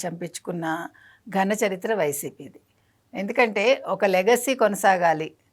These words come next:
రాజశేఖర్ రెడ్డి కుటుంబానికి సంబంధించిన వాళ్ళే ఉండాలి అనే ఒక దురుద్దేశంతోటి, ఆ,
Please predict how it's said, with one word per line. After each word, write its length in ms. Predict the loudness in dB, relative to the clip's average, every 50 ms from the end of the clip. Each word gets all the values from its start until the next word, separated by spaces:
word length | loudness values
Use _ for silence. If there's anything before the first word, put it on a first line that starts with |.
| _ _ _ _ _ _ _ _ _ _ _ 0
రాజశేఖర్ 520 | 2 2 2 4 4 4 4 4 4 4 4
రెడ్డి 920 | 2 2 2 2 2 4 4 2 2 2 0 0 -2 -2 -2 -4 -4 -6 -8 -8
కుటుంబానికి 500 | -4 -2 -2 2 2 2 2 0 0 0
సంబంధించిన 560 | 2 2 2 0 -4 -6 -8 -8 -8 -6 -2
వాళ్ళే 260 | -2 -2 0 0 -2
ఉండాలి 580 | -4 -4 -6 -4 0 2 4 4 2 2 0 -2
అనే 200 | -2 -4 -4 -6
ఒక 380 | -6 -4 -2 -2 0 0 -2 -4 -10 -20 -20 _ _ _ -8
దురుద్దేశంతోటి, 1080 | -4 -2 0 0 0 2 2 2 2 0 -2 -4 -6 -6 -6 -6 -8 -8 -8 -10 -12 -14 _ _ _ _ _ _ _ _ _ _ _ -8
ఆ, 560 | -6 -4 -2 -2 -2 0 0 0 0 -2 -2